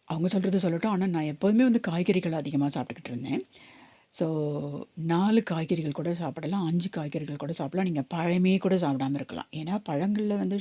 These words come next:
சுகர் இருந்தாலும் அது இயற்கையான சர்க்கரை. So, ஒண்ணும் பண்ண போறதில்ல. ஆனா நம்ம வந்து ஆடட் சுகர் போட்டுக்கிறோம். டீல போட்டுக்கிறோம், காஃபில போட்டுக்கிறோம், பிஸ்கெட்ல போட்டுக்கிறோம். நம்ம சாப்பிட்றது சுகர் ஆயிடுது.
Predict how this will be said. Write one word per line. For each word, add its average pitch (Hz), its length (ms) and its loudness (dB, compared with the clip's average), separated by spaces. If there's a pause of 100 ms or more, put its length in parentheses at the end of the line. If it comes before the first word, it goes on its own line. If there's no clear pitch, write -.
சுகர் 185 260 0
இருந்தாலும் 156 360 -2
அது 185 140 -2
இயற்கையான 190 760 -2
சர்க்கரை. - 360 -8 (600)
So, 180 180 0
ஒண்ணும் 175 280 4
பண்ண 175 320 0
போறதில்ல. 147 580 2 (580)
ஆனா 180 320 2
நம்ம 170 380 4
வந்து 175 300 2
ஆடட் 202 520 0
சுகர் 170 260 0
போட்டுக்கிறோம். 147 540 -2
டீல 156 260 -2
போட்டுக்கிறோம், 165 360 -4
காஃபில 151 340 -6 (100)
போட்டுக்கிறோம், 165 640 -4
பிஸ்கெட்ல 139 420 -6
போட்டுக்கிறோம். 165 440 -4
நம்ம 151 260 -4
சாப்பிட்றது 170 460 -4
சுகர் 160 220 -6
ஆயிடுது. 156 460 -6